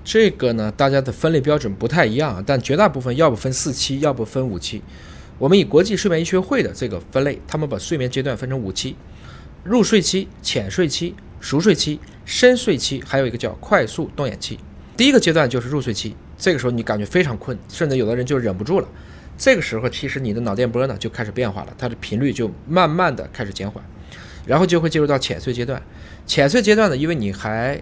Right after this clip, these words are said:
处于一个似乎是昏昏沉沉又有点意识的感觉，这个时候脑电波呢，如果我们监测你的脑波，它是不规律进行的，它的这个频率和振幅忽大忽小，偶尔会出现一种睡眠定的一种高频大波幅的这个脑波，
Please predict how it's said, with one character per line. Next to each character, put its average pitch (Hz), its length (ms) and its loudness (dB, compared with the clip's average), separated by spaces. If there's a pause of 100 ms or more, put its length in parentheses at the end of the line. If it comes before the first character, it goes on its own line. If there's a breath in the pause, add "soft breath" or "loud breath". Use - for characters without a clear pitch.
(160)
处 185 240 2
于 135 40 2
一 131 120 0
个 120 340 0
似 - 240 -2
乎 156 160 -2
是 135 300 -2
昏 196 320 4
昏 185 180 0
沉 165 160 -2
沉 165 100 2
又 170 140 4
有 180 80 6
点 151 180 2
意 202 140 0
识 - 100 -6
的 120 60 -6
感 - 180 -8
觉， - 140 -14 (540 loud breath)
这 233 120 4
个 160 60 -2
时 175 60 -2
候 165 40 0
脑 120 120 -2
电 143 120 0
波 147 180 0
呢， 113 260 -6
如 131 160 -2
果 143 120 0
我 98 60 -2
们 98 100 -4
监 135 160 -2
测 135 140 -4
你 113 80 -4
的 117 80 -6
脑 95 160 -6
波， 110 200 -4
它 135 120 -6
是 127 80 -4
不 131 160 -6
规 208 160 2
律 247 140 2
进 139 120 -2
行 - 180 -6
的， - 120 -18 (500 loud breath)
它 185 140 6
的 190 100 8
这 147 120 2
个 123 80 0
频 - 200 -4
率 151 60 -2
和 147 100 -2
振 143 220 0
幅 117 180 -8
忽 175 200 -2
大 190 120 4
忽 165 200 0
小， - 180 -4 (240)
偶 139 100 6
尔 202 140 12
会 175 160 2
出 - 180 -4
现 160 160 0
一 143 60 0
种 123 180 -6
睡 - 220 0
眠 160 160 0
定 220 240 0
的 - 160 -8
一 131 100 -6
种 110 200 -6
高 175 200 10
频 120 320 -2 (160)
大 - 200 6
波 156 160 0
幅 131 120 -6
的 123 80 -2
这 120 80 -2
个 117 100 -6
脑 104 120 -6
波， 87 180 -8